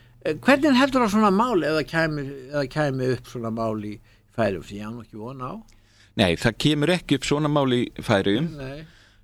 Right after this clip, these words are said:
Speaker 2: Vegna
Speaker 1: Sem við höfum verið að ræða um í þessum, þessum
Speaker 2: Já,
Speaker 1: tíma.
Speaker 2: vegna þess að Færeyingar, e, e, fara svo kurteisum orðum um aðra.
Speaker 1: Já, ba-, já, opinberlega náttúrulega.
Speaker 2: Já, bæði opinberlega.
Speaker 1: Og líka sín á milli.
Speaker 2: Já,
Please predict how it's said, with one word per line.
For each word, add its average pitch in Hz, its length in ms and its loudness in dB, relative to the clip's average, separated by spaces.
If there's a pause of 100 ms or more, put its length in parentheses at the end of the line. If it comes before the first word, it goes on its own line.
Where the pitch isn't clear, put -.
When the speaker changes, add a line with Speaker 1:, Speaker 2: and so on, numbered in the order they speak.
Speaker 2:
Vegna 117 180 4
Speaker 1:
Sem 139 160 4
við 165 160 6
höfum 165 220 6
verið 156 240 6
að 143 100 6
ræða 156 320 4
um 185 80 -4
í 180 120 -4
þessum, 135 360 -10
þessum 120 220 -16
Speaker 2:
Já, 101 180 6
Speaker 1:
tíma. 101 340 4 (360)
Speaker 2:
vegna 113 260 4
þess 113 160 0
að 107 60 -2
Færeyingar, 151 800 2 (160)
e, - 140 -6 (180)
e, - 320 -4
fara 143 300 2
svo - 160 -2
kurteisum 147 680 0
orðum 82 460 -2
um 151 240 0
aðra. 82 400 0 (1300)
Speaker 1:
Já, 135 400 0 (400)
ba-, 143 320 2
já, 165 280 4
opinberlega 120 760 0
náttúrulega. 135 720 2
Speaker 2:
Já, 131 140 4
bæði 127 360 4
opinberlega. 113 640 4
Speaker 1:
Og 220 140 4
líka 262 340 0
sín 233 160 -4
á 190 80 0
milli. - 400 -4
Speaker 2:
Já, 107 160 4